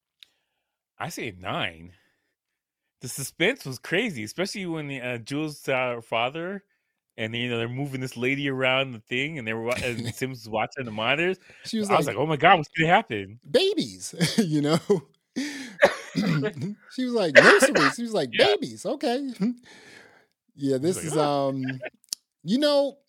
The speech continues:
Speaker 2: when I saw the eight point four, I was like, "Yeah, yeah, that's on point." But I, I agree. A nine is where this is.
Speaker 1: It's an
Speaker 2: Again,
Speaker 1: excellent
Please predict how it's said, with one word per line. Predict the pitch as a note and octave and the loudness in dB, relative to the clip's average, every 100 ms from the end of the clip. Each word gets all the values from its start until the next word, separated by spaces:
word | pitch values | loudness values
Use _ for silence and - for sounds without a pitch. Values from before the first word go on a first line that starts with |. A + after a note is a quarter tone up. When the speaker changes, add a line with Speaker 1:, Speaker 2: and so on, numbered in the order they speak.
| D3+ E3+ _ | -14 -14 _
Speaker 2:
when | D3+ F#3 | -6 -2
I | B3+ | 0
saw | B3+ C4 | 0 0
the | G#3+ F3+ | 0 0
eight | F#3+ - | -2 -2
point | F#3 E3+ | -6 -4
four, | - E3+ | -2 -2
I | |
was | E3 D#3+ | -2 -2
like, | C#3+ A#2 | -2 -2
"Yeah, | B2+ D3 | 0 0
yeah, | B2 C3+ | 2 0
that's | B2+ D3 - | 2 0 0
on | C3 B2 | -4 -2
point." | D#3+ C#3 A2+ | -2 -2 -4
But | B2+ | -2
I, | D3 D3 - | -2 -2 -2
I | D3+ D3 | 0 0
agree. | B2+ C3 C#3+ A#2+ | -2 -2 -2 -2
A | A#2+ | -4
nine | A#2+ B2+ C#3+ D3 C3+ | -2 -2 0 0 -2
is | B2 A2+ | -4 -4
where | B2+ B2+ | -4 -2
this | A#2+ B2+ | -4 -2
is. | D3+ C#3 A2+ - - - _ _ _ _ _ F#3 | 0 0 -2 -12 -20 -20 _ _ _ _ _ -2
Speaker 1:
It's | |
an | |
Speaker 2:
Again, | C#3 A#3+ A3+ | 2 2 4
Speaker 1:
excellent | B2 | 4